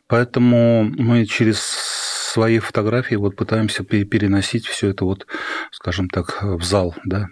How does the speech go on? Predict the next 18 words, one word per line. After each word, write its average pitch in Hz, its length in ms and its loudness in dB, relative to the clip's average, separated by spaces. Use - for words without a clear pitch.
там, 95 180 -2
где 98 160 0
экспонируем 98 680 0
или 92 240 0
показываем 98 540 -2
свои, 95 280 -4
представляем 95 560 -2
свои, 92 380 0
а, 90 320 -2
как - 200 -2
мы 107 100 6
называем 107 440 4
это, - 140 -4
фотокартины, 95 800 -2
да, 107 160 -4
как - 420 -8
наш 95 320 -4
один 92 300 -2